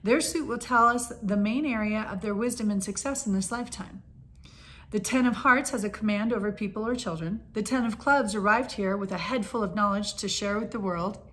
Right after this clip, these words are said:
<laughs> It's a head full for sure. The ten of diamonds can handle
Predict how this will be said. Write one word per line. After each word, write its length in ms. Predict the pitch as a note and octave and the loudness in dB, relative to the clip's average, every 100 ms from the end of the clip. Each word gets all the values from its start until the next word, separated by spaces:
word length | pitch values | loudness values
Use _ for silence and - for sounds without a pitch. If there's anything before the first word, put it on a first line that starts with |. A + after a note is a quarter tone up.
| - | -12
<laughs> 200 | B3 - | -12 -10
It's 140 | G#3 G3+ | -10 -8
a 80 | |
head 220 | E3+ G3+ - | -8 -8 -6
full 240 | A3 F#3+ | -4 -4
for 160 | E3+ F3+ | -6 -12
sure. 360 | - E3+ E3+ - - - - - - - | -10 -12 -12 -18 -18 -18 -20 -20 -16 -6
The 80 | A#3 | 0
ten 200 | C#4+ B3+ | 4 4
of 100 | G#3+ | 4
diamonds 460 | A#3+ C#4+ C#4 G#3+ | 2 2 2 2
can 120 | A#3+ | 0
handle 560 | G3 A3 G#3+ G#3 G#3 | 0 0 2 2 2